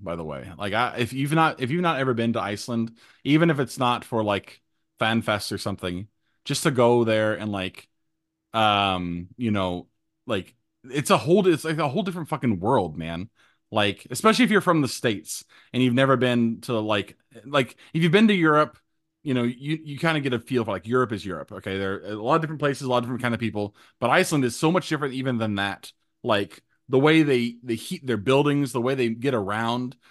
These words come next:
Like, we had an active volcanic eruption during the middle of the week, and, like, people were just like, "Oh, yeah, the old volcano again. What are you gonna do?" Like,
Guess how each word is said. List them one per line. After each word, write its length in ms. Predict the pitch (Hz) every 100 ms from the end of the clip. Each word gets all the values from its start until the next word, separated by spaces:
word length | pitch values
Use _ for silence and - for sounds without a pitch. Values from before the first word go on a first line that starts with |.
| _
Like, 300 | - 127 117 - _ _ -
we 260 | 156 180
had 180 | 208 233
an 100 | 190 -
active 460 | 139 180 - 220 180
volcanic 580 | 160 170 165 165 160 147
eruption 600 | 123 120 - 104 85 85 _ _ -
during 240 | 160 160
the 80 | 143
middle 320 | 131 165 214
of 140 | 202 165
the 80 |
week, 420 | 147 165 139 - _ _ -
and, 180 | 147 156
like, 220 | 143 131
people 180 | 180 180
were 80 | 165
just 160 | 160
like, 260 | 139 123 - -
"Oh, 240 | 294 320 123
yeah, 220 | 151 240
the 240 | - 113 147
old 200 | 190 208
volcano 520 | 226 240 277 262 160
again. 360 | 151 143 151 139
What 160 | 139
are 20 |
you 60 | 202
gonna 180 | 226 233
do?" 360 | 311 240 185 170 _ _ _
Like, 420 | 151 156 147 -